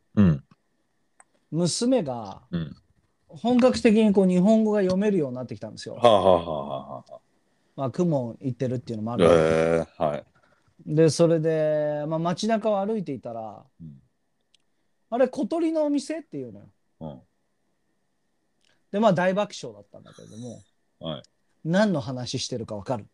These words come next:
Speaker 2: 何のお店のことかわかる？
Speaker 1: <laughs> 小鳥のお店？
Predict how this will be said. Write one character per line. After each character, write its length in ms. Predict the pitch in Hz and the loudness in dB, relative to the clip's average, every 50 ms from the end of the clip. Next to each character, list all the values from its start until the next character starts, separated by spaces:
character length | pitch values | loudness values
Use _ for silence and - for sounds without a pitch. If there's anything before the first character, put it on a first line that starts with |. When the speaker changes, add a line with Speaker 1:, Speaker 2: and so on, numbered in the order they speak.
| _ _ _ _ _ - | _ _ _ _ _ -2
Speaker 2:
何 340 | 151 160 180 208 226 208 185 | 2 4 4 6 6 4 2
の 140 | 151 131 135 | 2 -2 -4
お 20 | |
店 280 | 143 160 160 - 180 165 | -4 -4 -2 -2 -2 -2
の 100 | 147 135 | -2 -4
こ 80 | 139 143 | -6 -8
と 80 | 131 | -8
か 140 | - 147 127 | -6 -8 -8
わ 80 | 117 110 | -6 -6
か 120 | 147 147 | -6 -6
る？ 100 | 131 - - - _ _ _ _ - | -6 -8 -12 -16 _ _ _ _ -20
Speaker 1:
<laughs> 400 | - - - - 190 - - - | -16 -8 -6 -4 0 0 2 4
小 140 | 120 107 - | 4 2 2
鳥 420 | - - 127 143 147 156 156 156 | 4 4 4 4 4 2 -2 -2
の 240 | 147 143 139 139 135 | -2 -2 -2 0 0
お 60 | 131 | -2
店？ 500 | 131 135 135 131 - - 143 143 160 | -2 -4 -6 -6 -4 -2 -2 -2 -4